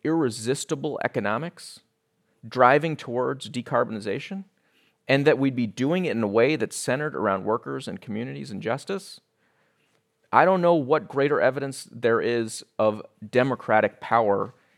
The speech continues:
in propelling a system that had run on emissions for decades towards decarbonization. I don't know what greater evidence there is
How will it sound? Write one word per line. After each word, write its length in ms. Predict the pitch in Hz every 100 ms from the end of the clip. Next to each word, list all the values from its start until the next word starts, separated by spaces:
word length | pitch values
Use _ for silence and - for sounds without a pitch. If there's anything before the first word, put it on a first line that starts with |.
| _ -
in 120 | 107
propelling 760 | - 113 - - 147 135 120 107
a 100 | 110
system 640 | 101 - 151 - 113 104 101 _ _ _
that 100 | 113
had 300 | 123 104 107
run 460 | 139 151 151 143 -
on 300 | 110 117 131
emissions 840 | - 113 113 131 - 98 98 - - _
for 160 | 110
decades 600 | 104 117 113 101 95 - _ _ _ _ _
towards 340 | - 120 123 120
decarbonization. 920 | 117 127 110 110 107 117 123 170 165
I 120 | - 120
don't 160 | 131
know 160 | 123 120
what 480 | 98 92 110 - -
greater 340 | 120 117 117 110
evidence 380 | 107 104 101
there 200 | - 107
is 260 | 104 95